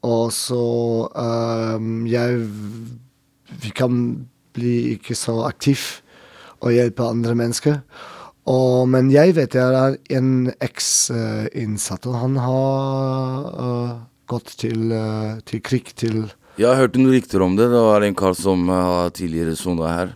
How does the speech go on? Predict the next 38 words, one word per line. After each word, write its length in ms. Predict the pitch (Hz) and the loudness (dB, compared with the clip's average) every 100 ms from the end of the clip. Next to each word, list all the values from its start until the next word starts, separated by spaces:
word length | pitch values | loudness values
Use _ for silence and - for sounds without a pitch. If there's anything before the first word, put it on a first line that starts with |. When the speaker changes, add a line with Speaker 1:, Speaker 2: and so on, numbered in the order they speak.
| _ - | _ -6
Speaker 1:
Rune 160 | 117 | -6
Kat-, 340 | 113 113 - - | -4 -6 -6 -8
Rune 200 | 123 131 | -2 0
Kato? 360 | 127 117 156 147 - _ - | 0 2 2 0 -2 _ -10
Speaker 2:
Ja, 240 | - 90 | -4 -2
jeg 80 | 92 | -2
vet 100 | 95 | -2
ikke 80 | 98 | -2
om 60 | 92 | -2
vi 60 | |
skal 120 | 87 95 | -2 -2
si 100 | 92 | 0
noe 100 | 92 | 2
navn 220 | 92 110 | 2 2
da, 100 | 98 | 2
men 160 | 98 101 | 0 0
i 120 | 104 110 | 2 4
hvert 180 | 104 | 4
fall, 280 | - 113 107 - | 4 2 2 0
eh, 320 | 107 107 110 107 | 2 4 4 2
han 320 | 98 110 113 | 0 0 0
dro 160 | 107 110 | 0 0
ned 360 | 104 104 101 98 | 2 2 0 -2
for 200 | 98 98 | 0 4
å, 280 | 98 95 76 - - - - - | 4 2 0 -14 -20 -20 -20 -10
hva 80 | - | -2
skal 140 | 107 | 2
jeg 40 | 104 | 4
si, 260 | 104 107 | 4 4
fremmedkriger 680 | 107 131 107 98 95 107 123 | 4 2 2 0 2 4 4
da. 180 | 135 87 - | 2 -2 -8
Speaker 1:
Ja. 260 | - 123 123 120 - - | -6 -4 -6 -10 -20 -4
Speaker 2:
Ned 220 | 101 101 | 0 2
til, 320 | - 107 101 107 | 4 2 4 2
eh, 420 | 101 101 101 101 | 2 2 0 0
Ukraina, 400 | 101 101 90 98 | 2 2 4 2
sier 200 | 92 101 | 2 2
du? 160 | 117 | 0